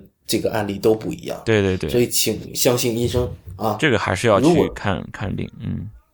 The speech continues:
Speaker 1: 对，如果医生建议做手术的话，还是尽量做手术，但是前提是要去正规的医院啊。
Speaker 2: <laughs> 对。
Speaker 1: 对，因为，因为确实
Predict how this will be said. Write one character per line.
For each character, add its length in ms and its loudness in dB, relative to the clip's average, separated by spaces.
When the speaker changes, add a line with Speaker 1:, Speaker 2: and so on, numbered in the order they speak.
Speaker 1:
对， 180 2
如 140 4
果 100 6
医 100 4
生 180 2
建 220 6
议 60 -2
做 160 4
手 80 -4
术 200 -2
的 60 -6
话， 220 -10
还 140 -10
是 360 0
尽 160 2
量 140 2
做 180 2
手 40 -6
术， 220 -4
但 120 6
是 80 2
前 240 4
提 160 2
是 320 4
要 120 4
去 340 0
正 300 0
规 200 4
的 140 2
医 240 -4
院 280 4
啊。 240 -2
Speaker 2:
<laughs> 80 -20
对。 320 0
Speaker 1:
对， 180 -4
因 100 -6
为， 140 2
因 100 4
为 80 4
确 160 4
实 480 4